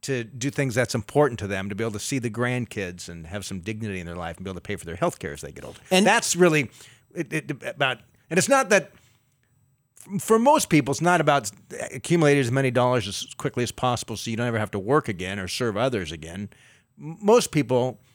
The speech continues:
Speaker 1: it's just being at the point where they have some little more control over their lives, have some more flexibility in their lives.
Speaker 2: And financial security. And we talk about retirement, but retirement isn't for everybody.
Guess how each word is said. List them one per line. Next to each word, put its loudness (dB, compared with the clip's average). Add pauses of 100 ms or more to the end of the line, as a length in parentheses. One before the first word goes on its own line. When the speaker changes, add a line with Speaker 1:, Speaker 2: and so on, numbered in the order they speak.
(220)
Speaker 1:
it's 0
just 0
being 2
at 2
the -12
point 0
where 2
they 0
have -2
some -4
little 0
more 0
control 0
over 0
their -2
lives, -6
have -4
some -8
more -4
flexibility -4
in -14
their -12
lives. -10
Speaker 2:
And 4
financial 4
security. 4
And 8
we 6
talk 4
about 4
retirement, 4
but 4
retirement 4
isn't 4
for 2
everybody. 2